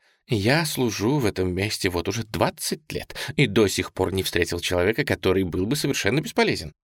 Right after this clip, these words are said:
"Похоже, вы пытаетесь отговорить меня", заметил Мейсон. Его голос неожиданно окреп. "Мой разум отработал свое". "Не будьте ли вы столь любезны рассказать, на чем основано такое утверждение?"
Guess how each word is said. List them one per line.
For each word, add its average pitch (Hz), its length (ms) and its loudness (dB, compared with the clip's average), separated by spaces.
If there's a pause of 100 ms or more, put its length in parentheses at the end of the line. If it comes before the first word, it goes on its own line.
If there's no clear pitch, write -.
(200)
"Похоже, 95 460 2
вы 95 140 4
пытаетесь 92 600 2
отговорить 95 600 2
меня", 90 340 -8 (240)
заметил 90 480 2
Мейсон. 85 420 -2 (380)
Его 92 220 4
голос 113 320 4
неожиданно 98 580 2
окреп. 87 380 -2 (320)
"Мой 98 320 4
разум 98 540 4 (220)
отработал 107 800 6
свое". 95 580 4 (320)
"Не 107 300 2
будьте 107 480 0
ли 107 60 4
вы 104 100 2
столь 120 280 2
любезны 113 640 2 (220)
рассказать, 156 680 2
на 196 200 4
чем 254 240 2
основано 101 420 2
такое 95 220 2
утверждение?" 92 640 0